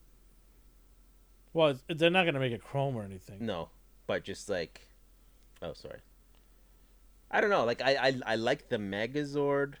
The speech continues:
Speaker 2: and the Dragonzord's nice too, but do I need it?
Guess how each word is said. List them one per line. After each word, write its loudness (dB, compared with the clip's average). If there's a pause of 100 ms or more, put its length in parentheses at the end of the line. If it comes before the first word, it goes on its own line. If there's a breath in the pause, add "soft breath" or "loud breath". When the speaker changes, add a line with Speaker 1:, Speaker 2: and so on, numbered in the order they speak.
(280)
Speaker 2:
and -4
the -4
Dragonzord's -4
nice -8
too, -8 (460)
but -8
do -4
I -6
need -8
it? 0